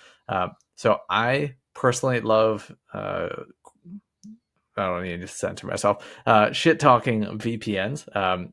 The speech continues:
no one likes 'em, uh, but I would love to get your input, you know, as an organization that essentially replaces V P Ns in many use cases. But,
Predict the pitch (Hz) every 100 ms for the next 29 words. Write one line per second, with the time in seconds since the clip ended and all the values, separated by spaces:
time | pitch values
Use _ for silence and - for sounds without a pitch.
0 | _ 120 120 143 127 104 107 175 208 -
1 | - - - 98 95 95 101 135 95 131
2 | 139 131 156 170 - _ - - 131 117
3 | 107 113 117 113 113 113 104 101 101 92
4 | - 92 92 - _ 95 87 85 95 95
5 | - 98 92 92 85 87 92 87 95 101
6 | 90 90 - _ _ _ _ - 104 -
7 | 98 98 95 87 87 98 - 160 101 -
8 | 82 85 85 95 98 - - 107 87 131
9 | 139 - - 101 101 -